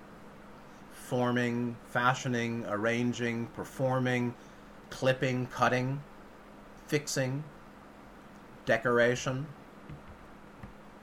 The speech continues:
decorating, ornamenting, inventing, an idea, a fancy, an image, a fabrication, a forgery, a contrivance, a device, and thirteen is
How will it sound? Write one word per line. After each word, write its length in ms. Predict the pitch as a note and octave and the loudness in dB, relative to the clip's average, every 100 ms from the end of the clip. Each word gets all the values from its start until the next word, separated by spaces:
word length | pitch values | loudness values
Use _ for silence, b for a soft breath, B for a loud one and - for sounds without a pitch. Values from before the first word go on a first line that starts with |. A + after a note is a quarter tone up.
| - - - - - | -18 -18 -18 -6 2
decorating, 760 | C3 C3+ B2 A2+ A#2 A#2 A#2 B2+ - - | 4 6 6 6 4 2 -2 -6 -10 0
ornamenting, 800 | C#3+ D#3+ C3+ A#2+ A#2 B2+ A#2+ B2+ - - - | 4 6 6 6 4 4 2 0 -4 -14 -6
inventing, 760 | A#2+ A#2 A2 B2 C3 A#2+ A2 B2 - - - - - - - - - - - - | -2 0 4 4 4 2 0 -4 -10 -16 -18 -18 -18 -18 -18 -18 -20 -20 -20 -10
an 120 | G#2+ G#2 | -2 2
idea, 600 | G#2+ F#2+ C3+ B2+ A2+ G#2+ | 2 2 4 6 6 6
a 60 | |
fancy, 720 | G2 - B2 B2+ B2+ C3 A2 G#2 | 0 2 4 4 2 0 0 0
an 100 | F#2+ | 0
image, 420 | B2 A#2+ A2+ G#2+ | 2 2 2 0
a 80 | G2 | -4
fabrication, 920 | - C3 C3 C3 - B2+ B2+ A#2+ G#2 | 0 2 2 0 0 0 0 -2 -2
a 60 | |
forgery, 880 | G2 - C3+ C#3 C#3 A#2 G#2 G2+ G2 - - - - - - G2+ | -2 -2 2 2 2 2 2 2 -2 -6 -18 -18 -18 -18 -12 -10
a 60 | |
contrivance, 960 | - A2 G2+ - A#2 B2 A#2+ A2 G2+ - | -6 -6 -6 0 4 6 4 0 -2 -6
a 80 | F#2 | -8
device, 800 | G#2+ F2+ G#2 G#2 G2+ - - - - - - - - - | -6 0 4 6 4 -2 -6 -8 -16 -18 -18 -18 -16 -8
and 180 | F#2 - | -6 -2
thirteen 480 | A#2 - A#2 G#2 | -2 0 0 0
is 240 | G2 F2+ | 0 -2